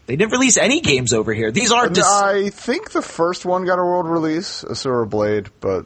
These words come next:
Speaker 1: Oh.
Speaker 2: I don't know if that was just Europe or if it got all the way to the N A, but I know the first one got released outside Japan somewhere.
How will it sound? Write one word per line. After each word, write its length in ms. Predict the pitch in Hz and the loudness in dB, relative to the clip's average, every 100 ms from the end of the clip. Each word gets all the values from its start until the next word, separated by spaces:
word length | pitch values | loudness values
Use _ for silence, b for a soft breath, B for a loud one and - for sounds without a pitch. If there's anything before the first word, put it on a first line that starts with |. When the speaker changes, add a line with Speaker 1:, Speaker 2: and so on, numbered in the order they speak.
| - | 0
Speaker 1:
Oh. 320 | 196 349 98 - | 0 0 -2 -4
Speaker 2:
I 120 | 104 117 | -2 0
don't 160 | 139 | 0
know 340 | 131 127 117 104 b b b b b | 0 0 -2 -6 b b b b b
if 160 | 104 104 | -6 -2
that 140 | 117 | 0
was 160 | 107 104 | 0 -2
just 220 | 110 101 | -4 -4
Europe 400 | 101 113 127 127 - - _ | -2 0 0 -4 -16 -20 _
or 520 | 95 95 95 92 92 90 | -4 0 0 0 0 0
if 340 | 95 - - | -4 -8 -8
it 460 | 95 90 92 113 - | -4 -4 -8 -12 -2
got 220 | 120 110 | 0 2
all 140 | 110 | 2
the 60 | 107 | 0
way 120 | 101 | 0
to 60 | 98 | 0
the 160 | 98 | 0
N 100 | 92 | 0
A, 340 | 95 87 80 92 | 0 0 -2 -4
but 180 | 98 92 | -2 0
I 80 | |
know 420 | 101 123 127 127 117 | 0 0 0 0 -2
the 120 | 101 | -4
first 320 | - 107 - | -2 -4 -2
one 140 | 104 98 | -4 -2
got 220 | 98 90 | 0 0
released 300 | 92 92 87 | -2 -4 -2
outside 340 | 82 85 80 | -2 -2 -6
Japan 360 | - - 85 82 | -6 -6 -6 -6
somewhere. 560 | - 80 73 65 - | -8 -8 -8 -10 -12